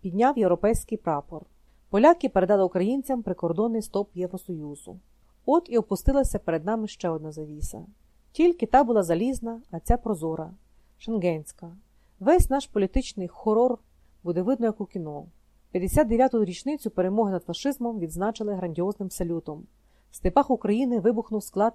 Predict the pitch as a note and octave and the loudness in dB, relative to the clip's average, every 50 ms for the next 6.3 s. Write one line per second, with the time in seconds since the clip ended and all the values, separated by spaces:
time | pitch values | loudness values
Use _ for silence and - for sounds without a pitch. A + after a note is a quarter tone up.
0 | _ - F#3 F3+ F3+ - F3 - - D3+ D3 D3 - - - D3+ _ _ _ _ | _ -2 -2 -2 -2 -6 -8 -4 -4 -6 -6 -6 -12 -16 -16 -18 _ _ _ _
1 | _ _ _ _ - - - - G3+ G#3+ C#4 D#4 D#4 C#4 - - B3 A#3+ - - | _ _ _ _ 0 0 0 2 6 8 8 8 8 6 4 2 0 -2 -2 -2
2 | C#4+ C4 C4 B3 A3 F3+ D3+ G#3 A3+ G3+ F3+ E3 E3 D#3+ D#3+ D#3+ F#3 - _ _ | 0 0 2 0 0 0 2 2 2 2 2 0 -2 -4 -6 -10 -14 -14 _ _
3 | _ _ _ - - A3 G3+ A#3 - - C#4 D4 C#4+ C4+ - - - G#3 B3+ C4 | _ _ _ 0 0 0 0 0 4 6 6 8 6 6 2 2 2 4 4 4
4 | - - A#3 F#3+ F#3+ A3+ G#3 F3 D#3 - B2+ D#3+ - _ _ _ _ _ _ _ | 4 2 -6 -4 -2 0 2 2 0 0 -4 -8 -10 _ _ _ _ _ _ _
5 | _ - - G#3+ A#3+ D4+ D#4+ D#4+ A#3+ F3 G3 F#3 F#3 G3 G3 G3+ F#3+ F3+ A#3 A#3 | _ 0 2 4 6 6 4 4 2 0 0 0 2 2 0 0 0 2 2 2
6 | G3+ E3+ C#3+ C#3 D3 - | 2 0 -2 -2 -6 -8